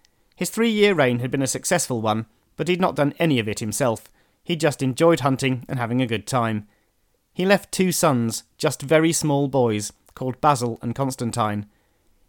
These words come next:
Yet again, the legal emperors were too young to reign.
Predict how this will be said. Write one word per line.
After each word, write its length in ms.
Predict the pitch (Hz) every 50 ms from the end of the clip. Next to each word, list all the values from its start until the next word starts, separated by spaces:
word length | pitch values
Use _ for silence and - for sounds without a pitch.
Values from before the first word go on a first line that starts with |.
| _ -
Yet 180 | - 180 -
again, 260 | 190 175 165 160 165
the 80 | 151 131
legal 340 | 127 147 156 147 160 165 -
emperors 440 | 156 147 131 - 127 117 113 - -
were 80 | 123
too 260 | - - 165 156 143
young 240 | 123 120 117 117 117 110
to 120 | 131 123
reign. 380 | 127 135 127 117 110 107 104